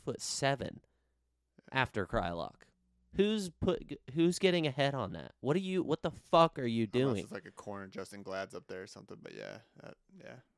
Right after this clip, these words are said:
Speaker 2: I don't know.
Speaker 1: He's never up there unless they're
Speaker 2: It's
Speaker 1: like, it's
Speaker 2: corner
Speaker 1: like a
Speaker 2: kick,
Speaker 1: must need,
Speaker 2: corner.
Speaker 1: or it's a set piece.
Speaker 2: Yeah,
Speaker 1: Yeah.
Speaker 2: set piece.
Speaker 1: Ah, dude, I
Speaker 2: The
Speaker 1: just,
Speaker 2: best.
Speaker 1: I am a, I am addicted to following teams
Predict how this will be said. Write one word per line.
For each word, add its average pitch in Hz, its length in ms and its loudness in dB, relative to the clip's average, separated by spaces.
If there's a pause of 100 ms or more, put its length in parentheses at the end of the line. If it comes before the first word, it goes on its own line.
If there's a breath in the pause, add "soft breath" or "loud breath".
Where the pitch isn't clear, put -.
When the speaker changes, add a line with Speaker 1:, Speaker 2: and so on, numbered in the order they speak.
Speaker 2:
I - 80 -20
don't - 160 -16
know. 139 60 -6
Speaker 1:
He's 139 300 -4
never 147 340 -2
up 127 120 0
there 110 160 2
unless 107 280 0
they're 101 220 0
Speaker 2:
It's 98 80 -2
Speaker 1:
like, 98 220 -2
it's 113 160 -2
Speaker 2:
corner 110 60 0
Speaker 1:
like 101 100 -2
a 104 60 -2
Speaker 2:
kick, 98 80 0
Speaker 1:
must 110 440 -2
need, 110 300 -2
Speaker 2:
corner. 120 200 4
Speaker 1:
or - 20 2
it's - 160 -4
a 95 180 0
set - 240 -6
piece. 110 320 -4
Speaker 2:
Yeah, 104 120 -2
Speaker 1:
Yeah. 101 40 -6
Speaker 2:
set - 260 -16
piece. - 200 -20 (1400 soft breath)
Speaker 1:
Ah, 123 480 -4
dude, 98 460 -4
I 127 140 0
Speaker 2:
The 175 60 0
Speaker 1:
just, 156 300 2
Speaker 2:
best. - 140 -16
Speaker 1:
I 123 160 6
am 175 260 8
a, 113 140 4 (340 soft breath)
I 123 140 4
am 147 240 6
addicted 110 760 0 (480)
to 107 120 -2
following 101 500 2
teams 92 640 -4